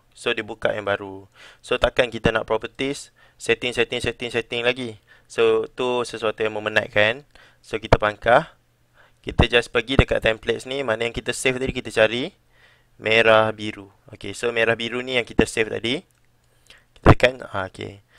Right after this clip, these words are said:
So dah tak perlu buat dua tiga kerja yang sama.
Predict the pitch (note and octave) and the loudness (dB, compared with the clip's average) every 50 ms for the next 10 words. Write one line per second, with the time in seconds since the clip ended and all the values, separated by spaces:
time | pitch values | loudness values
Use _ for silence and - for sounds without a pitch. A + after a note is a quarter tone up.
0 | _ _ _ - - C3+ C3 B2+ A#2+ - - - A2+ A2 A2 G#2 G#2 A#2+ C#3 - | _ _ _ -4 0 4 4 6 6 4 2 0 -4 -6 -4 2 6 6 6 6
1 | - - A2 G#2+ - - G#2 A2 G#2 - A2 G#2 G#2+ A2 A#2 A#2+ A#2 A#2 B2 C3 | 4 -2 -10 -10 -10 -4 -2 -2 -2 -2 -4 -4 -4 -2 -2 0 2 0 0 -2
2 | C#3 C#3 _ _ - - - _ _ _ _ - - A2+ G#2 G#2 G2+ G#2 G#2 G2+ | -4 -12 _ _ -20 -20 -20 _ _ _ _ -2 2 4 6 6 4 2 -4 -6
3 | G2+ G2+ G2 G2 G2+ G2+ G2+ G#2 | -6 -6 -8 -8 -10 -12 -14 -16